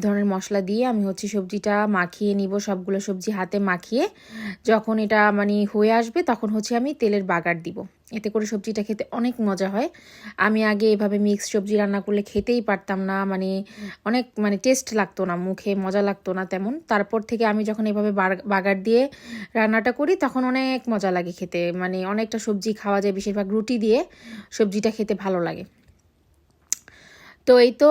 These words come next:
মাখিয়ে নিলাম। আর এখানে হচ্ছে আমি একটা মানে চাপা শুটকির ভর্তা করছিলাম, এটা আমার খুবই পছন্দের একটা ভর্তা, এটা হলে আমি একদম অনেক মানে প-, তৃপ্তি করে ভাত খেতে পারি। তো এই তো এক এক করে আমার সব রান্না বান্না হয়ে গেল। এখানে মিক্স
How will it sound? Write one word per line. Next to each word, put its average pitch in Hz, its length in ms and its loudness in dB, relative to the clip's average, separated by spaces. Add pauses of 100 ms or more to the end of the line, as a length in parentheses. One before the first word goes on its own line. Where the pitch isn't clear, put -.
মাখিয়ে 262 420 0
নিলাম। 240 320 2 (120)
আর 220 200 4
এখানে 240 320 0
হচ্ছে 226 340 -2
আমি 196 320 2 (280)
একটা 202 360 -2 (260)
মানে 190 280 -2 (140)
চাপা 202 240 -4
শুটকির 214 320 -2
ভর্তা 208 380 -4
করছিলাম, 202 540 -2
এটা 208 280 -2
আমার 208 200 0 (160)
খুবই 247 500 0 (160)
পছন্দের 214 500 0
একটা 190 220 -2
ভর্তা, 214 440 -4 (600)
এটা 220 240 2
হলে 220 260 0
আমি 208 200 2
একদম 202 440 0
অনেক 240 240 -2 (160)
মানে 196 280 -2
প-, 202 260 -4 (120)
তৃপ্তি 233 320 -4
করে 214 160 0
ভাত 202 260 -6
খেতে 220 220 -6
পারি। 208 240 0 (460)
তো - 120 4
এই 240 100 8
তো 240 100 2
এক 220 240 4
এক 226 120 -2
করে 226 200 2
আমার 220 320 0
সব 233 420 2
রান্না 208 300 0
বান্না 202 200 0
হয়ে 208 280 0
গেল। 202 160 0
এখানে 208 300 -2
মিক্স 208 280 0